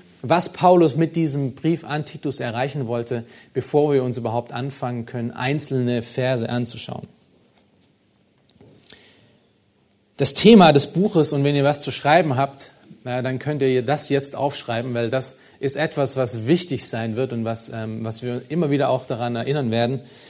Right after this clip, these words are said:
Das Thema des Buches könnte man wie folgt beschreiben.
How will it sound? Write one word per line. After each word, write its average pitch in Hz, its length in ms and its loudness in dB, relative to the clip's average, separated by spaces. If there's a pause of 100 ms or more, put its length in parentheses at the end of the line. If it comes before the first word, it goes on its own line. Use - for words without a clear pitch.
(140)
Das - 220 0
Thema 226 260 10
des 170 140 4
Buches 185 360 -2
könnte 156 220 -4
man 143 200 0
wie 131 120 0
folgt 143 420 0
beschreiben. 117 520 -4